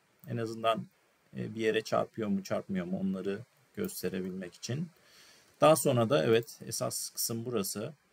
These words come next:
Siz neredeyse tek tuşa basarak verdiğiniz adet kadar diyorsunuz ki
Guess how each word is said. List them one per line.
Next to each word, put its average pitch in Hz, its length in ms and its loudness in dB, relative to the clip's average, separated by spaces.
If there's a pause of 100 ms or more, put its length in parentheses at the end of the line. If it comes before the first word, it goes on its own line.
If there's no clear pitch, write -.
(720)
Siz - 500 0 (180)
neredeyse 139 720 0
tek - 240 -6
tuşa 127 280 -8
basarak 131 500 -2 (1300)
verdiğiniz 139 1000 -2 (220)
adet 135 340 0
kadar 110 380 -2
diyorsunuz 139 420 -6
ki 87 200 -6